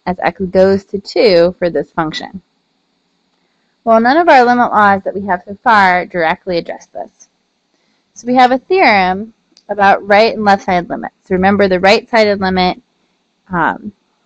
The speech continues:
we have a picture of our graph here. If we're trying to take the limit right here, if we're talking about from the left side,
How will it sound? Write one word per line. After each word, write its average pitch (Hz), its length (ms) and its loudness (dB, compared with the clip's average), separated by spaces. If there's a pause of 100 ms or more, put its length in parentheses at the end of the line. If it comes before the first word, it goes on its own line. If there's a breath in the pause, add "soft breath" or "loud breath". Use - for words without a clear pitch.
(580)
we 180 60 -4
have 160 100 -4
a 147 60 -12
picture 226 720 -2 (1300)
of 202 80 -16
our 170 140 -2
graph 196 380 0
here. 185 320 0
If 190 140 -6
we're 170 80 -6
trying 165 220 -4
to 175 60 -14
take 170 140 -6
the 165 100 -4
limit 170 300 -6
right 160 200 -6
here, 214 400 0 (600)
if 214 160 -20
we're 175 80 -8
talking 175 260 -2
about 160 380 0 (160)
from 165 240 -4
the 151 80 -6
left 208 400 -2
side, 185 480 2